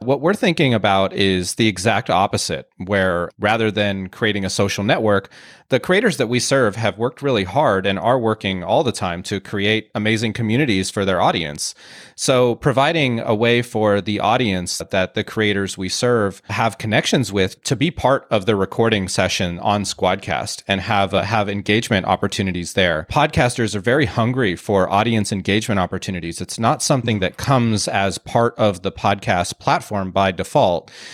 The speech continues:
You have to go and seek it, uh, in a Facebook group or on Clubhouse for that matter, or, uh, a lot of different places.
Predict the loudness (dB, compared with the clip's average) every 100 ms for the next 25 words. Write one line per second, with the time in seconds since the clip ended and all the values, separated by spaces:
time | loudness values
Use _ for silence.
0 | -20 -4 2 4 2 0 0 2 2 0
1 | -4 -6 -2 0 2 0 0 0 2 2
2 | 2 -2 -6 -4 0 -2 0 -4 -2 -2
3 | -2 -4 -2 2 4 2 0 -2 0 0
4 | 2 2 0 0 2 2 0 0 0 -2
5 | -2 -2 0 2 0 0 2 2 2 0
6 | -4 -4 -2 -4 -6